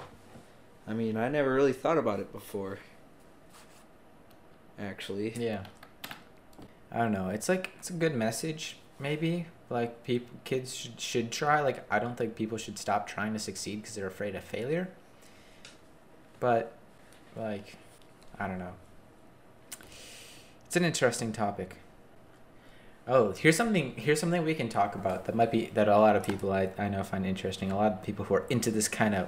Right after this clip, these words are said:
Speaker 2: organization stuff. Do you have a system for file organization? 'Cause I know we send, we, when you make a game,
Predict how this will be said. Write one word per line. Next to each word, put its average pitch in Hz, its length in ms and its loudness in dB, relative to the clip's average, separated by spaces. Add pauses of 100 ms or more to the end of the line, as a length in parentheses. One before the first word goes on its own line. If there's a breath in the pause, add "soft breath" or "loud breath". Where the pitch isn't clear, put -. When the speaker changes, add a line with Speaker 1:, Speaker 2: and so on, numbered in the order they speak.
(120)
Speaker 2:
organization 107 760 8
stuff. 95 420 2 (400 loud breath)
Do 120 140 6
you 170 140 8
have 185 280 8
a 156 40 6
system 143 500 0
for 139 140 0
file - 500 2
organization? 151 840 0 (320 loud breath)
'Cause 123 300 6 (400 loud breath)
I 123 120 6
know 160 180 6
we 127 160 4
send, 156 400 2 (420)
we, 180 480 0 (580)
when 123 380 2
you 196 100 6
make 170 180 6
a 127 60 2
game, 127 460 0